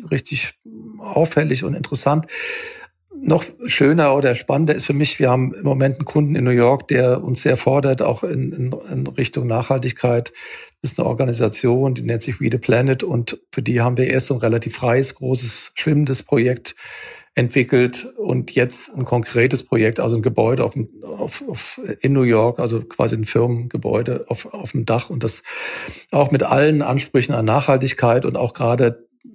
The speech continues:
da f-, merken wir, unsere Designsprache verändert sich, wenn wir mehr versuchen, auf Nachhaltigkeit einzugehen.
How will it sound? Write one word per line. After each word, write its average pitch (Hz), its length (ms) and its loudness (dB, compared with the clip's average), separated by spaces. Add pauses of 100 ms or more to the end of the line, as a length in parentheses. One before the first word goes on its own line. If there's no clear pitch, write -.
(220)
da 123 180 4
f-, - 260 -6
merken 135 540 0
wir, 135 80 4
unsere 123 180 2
Designsprache 120 680 2
verändert 131 460 2
sich, - 260 -6
wenn 123 160 -2
wir 123 120 2
mehr 117 220 2
versuchen, 113 400 0
auf 113 140 -4
Nachhaltigkeit 113 580 -2
einzugehen. 120 560 -2